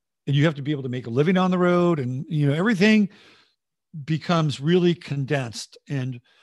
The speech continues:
concentrated into being able to sustain who you are without any, without four walls. I mean, you have the four walls, but they're, they're, they're moving,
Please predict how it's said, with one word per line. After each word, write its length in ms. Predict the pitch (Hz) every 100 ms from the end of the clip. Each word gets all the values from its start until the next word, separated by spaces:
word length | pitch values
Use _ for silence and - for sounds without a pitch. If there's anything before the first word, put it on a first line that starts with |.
| _ _
concentrated 800 | - 160 147 151 - 139 113 113 _ _ _ _ _ _ _ _
into 580 | 156 143 - 156 131 127 - -
being 180 | 143
able 120 | 143 135
to 180 | -
sustain 440 | 113 117 - 151 143
who 140 | 131
you 240 | 127 127 185
are 400 | 170 143 143 - _ _ _ _ _ 151
without 400 | 135 139 135 151
any, 180 | 147 - -
without 280 | 147 165
four 240 | - 156 135
walls. 340 | 135 110 101
I 20 |
mean, 80 | 151
you 60 | 170
have 80 | 190
the 60 |
four 240 | - 180 139
walls, 320 | 151 143 117
but 140 | 120
they're, 160 | 135 117 - -
they're, 260 | 127 117 123 _
they're 100 | -
moving, 380 | 127 156 107 85